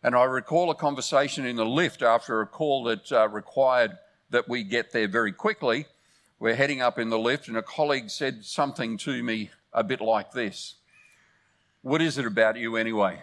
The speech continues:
Uh, maybe someone said that to you.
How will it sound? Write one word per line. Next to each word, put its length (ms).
Uh, 460
maybe 440
someone 340
said 260
that 240
to 80
you. 340